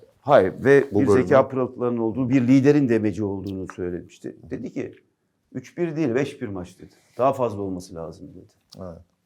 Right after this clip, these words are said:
Speaker 1: O goller öyle santim mantim. Çok netti yani böyle hani.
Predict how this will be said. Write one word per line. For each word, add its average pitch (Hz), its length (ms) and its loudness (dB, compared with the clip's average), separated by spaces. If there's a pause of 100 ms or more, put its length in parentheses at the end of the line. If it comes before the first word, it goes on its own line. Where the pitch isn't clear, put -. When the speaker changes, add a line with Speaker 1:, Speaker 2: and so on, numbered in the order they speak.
(180)
Speaker 1:
O 90 100 -12
goller 90 320 -4
öyle 87 240 -10
santim 98 380 -8
mantim. 92 340 -10 (240)
Çok 185 240 6
netti 170 320 6
yani 120 280 4
böyle 117 140 -2
hani. 117 260 0